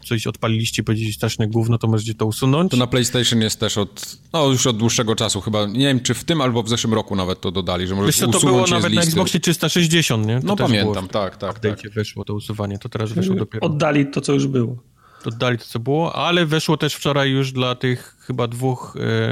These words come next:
Speaker 1: e, najwyższych kręgów, e, kupowanie gier dla znajomych. Czyli jak wejdziemy sobie w grę w sklepie, to mamy oprócz możliwości kupienia, jest też tam buy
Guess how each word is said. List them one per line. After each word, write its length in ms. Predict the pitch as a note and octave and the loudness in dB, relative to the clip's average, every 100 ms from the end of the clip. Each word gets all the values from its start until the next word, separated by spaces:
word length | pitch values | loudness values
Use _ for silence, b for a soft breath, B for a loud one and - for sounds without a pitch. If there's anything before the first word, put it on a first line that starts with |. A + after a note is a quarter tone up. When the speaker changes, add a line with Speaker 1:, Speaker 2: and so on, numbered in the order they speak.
| A2+ | 0
Speaker 1:
e, 40 | |
najwyższych 560 | A2+ A2+ A#2+ A#2+ A2+ G#2+ | -2 -4 -4 -4 -4 -4
kręgów, 640 | A#2+ A#2 A2+ A#2 A#2 - - B B B B B | -2 -2 0 -2 -4 -10 -20 B B B B B
e, 160 | B2 A#2+ | -2 0
kupowanie 460 | C#3 C#3 C3 C#3 B2+ | 0 0 0 2 2
gier 180 | B2+ A2+ | 2 2
dla 140 | A2 | 0
znajomych. 440 | G2+ G#2 G2 G#2 | 0 -4 -6 -10
Czyli 160 | - A#2 | -12 -10
jak 140 | G#2+ | -6
wejdziemy 280 | A#2+ A#2+ B2 | -2 0 0
sobie 260 | A#2 A2+ G#2+ | -2 -4 -4
w 100 | A2+ | -2
grę 320 | B2 C3+ C3+ | 0 2 0
w 320 | - - - | -4 -14 -16
sklepie, 500 | - C3 B2+ C#3+ C3 - | -4 -2 0 0 -2 -2
to 160 | A#2 | -4
mamy 340 | A#2 A2+ A2+ A2+ | -2 -2 -2 -2
oprócz 460 | A2 A2+ - - | -4 -8 -10 -8
możliwości 600 | A#2 A2 G#2 A2 A2 - G#2+ | -4 -4 -4 -6 -6 -8 -8
kupienia, 480 | A#2 C3+ C3 A#2+ | -4 0 0 2
jest 160 | A#2 - | 0 -2
też 140 | A2 | -8
tam 420 | - G#2+ A2 A2 A2 | -6 -4 -4 -6 -6
buy 440 | A#2 A#2 A#2 A2+ | -2 0 2 0